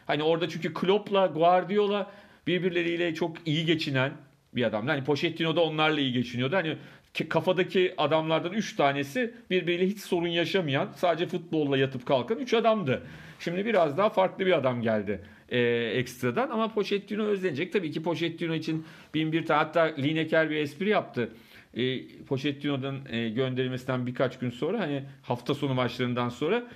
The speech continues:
yani Pochettino bugün işte Everton'ın,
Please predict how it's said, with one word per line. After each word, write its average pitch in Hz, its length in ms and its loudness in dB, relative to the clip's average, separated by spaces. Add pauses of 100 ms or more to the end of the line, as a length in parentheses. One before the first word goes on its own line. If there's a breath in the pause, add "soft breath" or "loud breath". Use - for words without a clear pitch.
(140 loud breath)
yani 131 200 0
Pochettino 160 800 -2
bugün 190 380 0 (360 loud breath)
işte - 220 -2 (140)
Everton'ın, 156 640 0